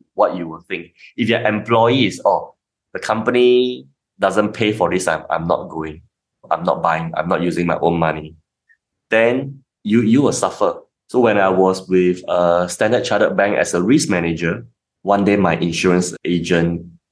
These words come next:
came to me to say he's attending a course for insurance agent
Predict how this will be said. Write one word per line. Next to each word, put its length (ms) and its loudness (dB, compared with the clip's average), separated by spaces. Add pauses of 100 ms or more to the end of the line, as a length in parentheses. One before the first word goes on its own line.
came 280 -2
to 100 2
me 240 -2
to 100 -14
say 140 -6
he's 300 -2
attending 720 0
a 260 -4 (180)
course 540 -2
for 220 -2
insurance 560 0
agent 560 0